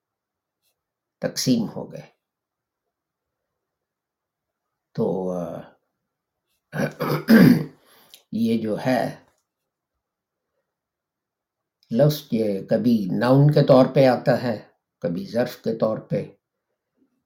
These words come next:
اور یہ تینوں جو ہیں حرکتیں،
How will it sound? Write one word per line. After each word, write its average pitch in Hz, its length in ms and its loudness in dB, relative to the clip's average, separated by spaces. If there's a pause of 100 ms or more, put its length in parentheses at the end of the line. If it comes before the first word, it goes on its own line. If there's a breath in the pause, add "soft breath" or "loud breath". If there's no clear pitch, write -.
(1300)
اور - 240 -6
یہ 101 360 -8 (420)
تینوں 131 500 4
جو 127 160 2
ہیں 113 520 -2 (2250)
حرکتیں، 120 540 -4